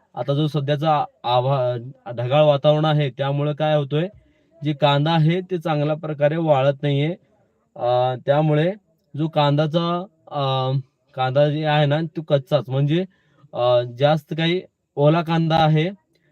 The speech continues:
ते असाच मार्केटमध्ये आणण्याचा प्रयत्न करतायत. जवळजवळ आज मार्केटमध्ये चाळीस टक्के ते पन्नास टक्के जो कांदा होता, नवीन कांदा, तो, अ, अ, कच्चा म्हणजे ओला कांदा होता. ठीक आहे,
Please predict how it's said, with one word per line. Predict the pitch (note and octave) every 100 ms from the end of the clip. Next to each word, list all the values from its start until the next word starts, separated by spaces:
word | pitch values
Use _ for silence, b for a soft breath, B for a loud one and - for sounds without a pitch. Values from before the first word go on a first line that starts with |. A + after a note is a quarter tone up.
| _
ते | D3+
असाच | D3+ D#3+ F3+ D#3+ - - -
मार्केटमध्ये | C#3 C3+ D#3+ D#3 D#3+ D#3+
आणण्याचा | D3 D3 C#3+
प्रयत्न | D#3+ F3 F3 E3+
करतायत. | D#3+ C#3 C#3 D#3 F#3 _ _ _ -
जवळजवळ | C3 E3+ E3 F3+ G3 - -
आज | D3 F3 F#3
मार्केटमध्ये | F3+ E3+ D3+ F3 E3 F3 E3+ D#3 E3 G#3+ - _ _ _ _ -
चाळीस | D#3 F3 G3 -
टक्के | F3 - F3
ते | E3+
पन्नास | F3+ D#3+ D#3+ E3+ E3+
टक्के | D#3+ E3
जो | D#3+
कांदा | D3+ C#3+ C#3+ D#3+
होता, | E3 C#3+ E3
नवीन | D3+ C#3 E3+ F3
कांदा, | E3+ D3 C#3 E3 G3+ _ _ _ _ -
तो, | D#3 F3 G#3+ - _ _ C#3+
अ, | D3 C#3+ C#3+ C#3 C3+ _ C#3 _ _ -
अ, | C3+ - - D3+ -
कच्चा | D3 D3 E3+
म्हणजे | E3 E3 G3
ओला | F#3 D#3+ E3
कांदा | E3+ F3 E3+
होता. | E3 C#3+ A2
ठीक | - _ - F3+
आहे, | E3